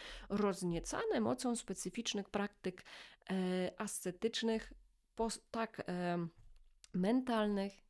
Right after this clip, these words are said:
jak i somatycznych. Co więcej, e, tap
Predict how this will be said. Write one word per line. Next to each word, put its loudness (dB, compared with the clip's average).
jak -6
i -4
somatycznych. 0
Co 6
więcej, 0
e, -2
tap -4